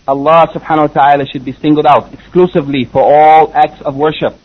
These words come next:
As for the tawheed of rububiyyah, the tawheed of lordship, and the acknowledgement that Allah subhanahu wa ta'ala is the only Lord, the only creator, and the one who gives life and death, even the disbelievers,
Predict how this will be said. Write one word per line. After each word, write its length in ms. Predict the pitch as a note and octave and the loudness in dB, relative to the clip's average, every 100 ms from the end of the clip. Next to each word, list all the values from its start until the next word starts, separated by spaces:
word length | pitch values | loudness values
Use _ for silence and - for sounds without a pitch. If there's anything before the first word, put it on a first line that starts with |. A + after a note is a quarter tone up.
| _ _ _ - | _ _ _ -4
As 160 | A#3 - | -4 -2
for 420 | F#3+ E3+ E3+ - _ _ _ | 2 4 2 0 _ _ _
the 140 | C#3 D3 | -6 -4
tawheed 520 | E3+ E3 F3 E3+ E3+ | 0 0 0 -2 -2
of 180 | C#3+ C3+ | -4 -2
rububiyyah, 720 | D3+ D3 D3 E3 F#3 G3+ F3+ - _ _ _ _ _ _ | -4 -2 -4 -2 0 0 -2 -12 _ _ _ _ _ _
the 100 | C3+ | -14
tawheed 340 | B2+ D3+ D#3 D3+ | -2 0 0 -2
of 120 | C3 | -4
lordship, 480 | D3 D#3+ - E3 D#3+ _ _ _ _ | -2 -2 -4 -8 -8 _ _ _ _
and 220 | C#3 D3 | -6 -2
the 80 | D3+ | -2
acknowledgement 720 | C#3+ E3+ G3+ F#3 E3 B2+ - | -2 0 0 0 -4 -8 -10
that 180 | B2+ D3 | -8 -4
Allah 220 | D3 D#3+ | -2 -2
subhanahu 320 | D3+ E3 D#3 D#3+ | -4 -8 -6 0
wa 60 | |
ta'ala 160 | D3 D3 | 0 0
is 100 | C3 | -4
the 80 | C#3 | -4
only 280 | D3+ D3+ C#3+ | -2 -2 -2
Lord, 340 | D3+ D3 G#2+ - | 2 2 0 -8
the 100 | C#3 | -10
only 240 | C3 D3+ C#3+ | -6 -6 -8
creator, 480 | - D3 D3+ D3+ B2 | -8 -6 -6 -6 -4
and 160 | B2+ | -4
the 60 | B2+ | -2
one 120 | C#3+ | -2
who 80 | C#3 | -4
gives 200 | C#3 B2 | -8 -8
life 240 | D3 D3 | -6 -6
and 140 | D3 C#3 | -6 -4
death, 280 | E3+ G3+ - _ _ _ _ _ _ _ _ | -2 -4 -8 _ _ _ _ _ _ _ _
even 320 | G3+ F#3+ E3+ | -4 -2 0
the 80 | D3+ | -2
disbelievers, 640 | D#3+ D#3 D3+ D#3+ D#3+ A#2 | -4 -10 -6 -4 -4 -6